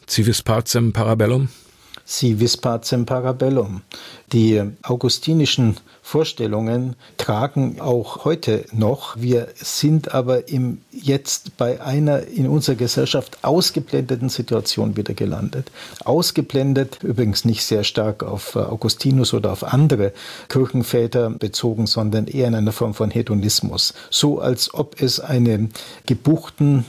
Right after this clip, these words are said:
Speaker 2: Frieden oder Freiheit gäbe für jeden zu allen Zeiten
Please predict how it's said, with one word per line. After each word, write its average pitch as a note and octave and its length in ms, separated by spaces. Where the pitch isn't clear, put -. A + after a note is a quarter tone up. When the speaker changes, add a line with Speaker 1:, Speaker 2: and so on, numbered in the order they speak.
Speaker 2:
Frieden C3+ 540
oder A2 280
Freiheit A2+ 560
gäbe A#2 400
für - 160
jeden A2+ 520
zu - 180
allen G#2+ 240
Zeiten B2 480